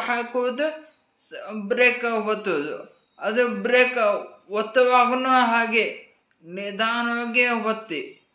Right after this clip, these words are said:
ಏಕೆಂದರೆ ಜರ್ಕ್ ಆಗುತ್ತೆ. ಜರ್ಕ್ ಆಗಿ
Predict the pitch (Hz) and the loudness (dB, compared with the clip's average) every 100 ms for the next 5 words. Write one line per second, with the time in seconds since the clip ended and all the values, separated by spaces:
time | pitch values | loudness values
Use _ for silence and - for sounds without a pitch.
0 | _ _ _ _ _ - 175 190 220 220 | _ _ _ _ _ -16 -10 -4 0 4
1 | 226 233 247 220 185 240 240 240 240 214 | 4 4 4 2 2 2 2 2 2 4
2 | 202 214 208 175 - - - _ _ _ | 2 -2 0 -2 -2 -10 -20 _ _ _
3 | _ _ _ _ _ _ _ _ - 175 | _ _ _ _ _ _ _ _ -20 -8
4 | 180 190 214 226 233 226 226 | -2 0 0 2 2 4 2